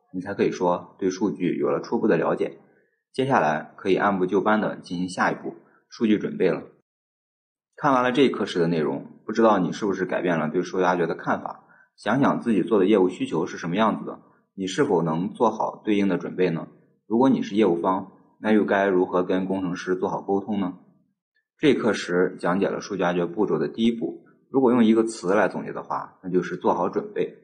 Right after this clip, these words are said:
这里所讲的准备分成三个方面：思想准备，确保自己已经具备了一个专业数据挖掘工程师的思维模式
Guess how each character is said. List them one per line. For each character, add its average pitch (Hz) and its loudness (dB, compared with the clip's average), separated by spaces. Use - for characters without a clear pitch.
这 151 2
里 120 6
所 110 0
讲 107 2
的 85 -6
准 - -6
备 - -2
分 98 -8
成 95 -6
三 123 0
个 98 0
方 - -6
面： - -8
思 147 0
想 104 2
准 95 2
备， - -4
确 107 -2
保 82 2
自 - -8
己 90 -4
已 82 -2
经 80 -6
具 104 -6
备 87 0
了 73 0
一 80 0
个 85 4
专 117 2
业 101 2
数 98 -6
据 90 2
挖 85 2
掘 85 0
工 98 -4
程 87 -6
师 87 -8
的 85 -8
思 - -8
维 95 2
模 87 -2
式 - -8